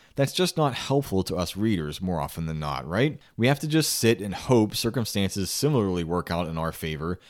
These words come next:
and we do nothing proactive until that comes.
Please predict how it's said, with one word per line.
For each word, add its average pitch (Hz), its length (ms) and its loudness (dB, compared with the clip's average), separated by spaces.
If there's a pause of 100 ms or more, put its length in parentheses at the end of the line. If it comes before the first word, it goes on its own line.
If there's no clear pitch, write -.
(180)
and 104 100 2
we 110 100 6
do 104 140 2
nothing 117 400 2
proactive 98 840 -4 (120)
until 82 300 -4
that 76 200 -4
comes. 76 480 -6